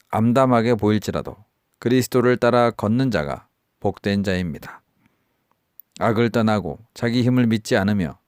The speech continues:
오직 하나님을 의지하는 자가 지혜로운 자입니다. 기도합시다.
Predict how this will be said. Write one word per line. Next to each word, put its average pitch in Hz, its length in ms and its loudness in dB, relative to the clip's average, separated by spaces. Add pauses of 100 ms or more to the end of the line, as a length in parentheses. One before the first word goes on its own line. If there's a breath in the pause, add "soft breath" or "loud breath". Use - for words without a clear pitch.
(380)
오직 98 420 -2
하나님을 127 560 0
의지하는 117 480 2
자가 95 460 -4 (320)
지혜로운 104 720 -2
자입니다. 85 580 -12 (1200)
기도합시다. - 680 -6